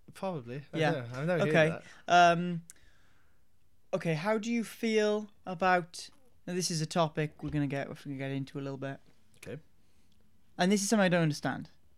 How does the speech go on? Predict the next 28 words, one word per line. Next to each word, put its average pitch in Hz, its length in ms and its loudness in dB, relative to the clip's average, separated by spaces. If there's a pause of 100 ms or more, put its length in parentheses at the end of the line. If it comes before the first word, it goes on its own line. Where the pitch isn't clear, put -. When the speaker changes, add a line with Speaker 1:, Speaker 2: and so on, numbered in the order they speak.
Speaker 2:
is 160 120 -4
how 330 200 2
do 302 120 -4
you 302 80 2
know 143 320 2 (340)
what 165 160 -6
glass 143 640 -2 (520)
to - 60 -16
serve 175 260 0
a 147 40 -6
cocktail - 440 -8
in? - 120 -12 (600)
Because 208 440 6 (440)
I've 240 160 6
been 240 140 4
to 202 80 0
many 208 300 6
places 190 560 4 (360)
and 170 140 6
everything's 220 480 8
always 208 260 8
served 185 260 6
differently. 147 520 0 (340)
There's 185 200 4
not 214 140 6
a 202 60 4
standard 185 380 2
rule. 160 260 2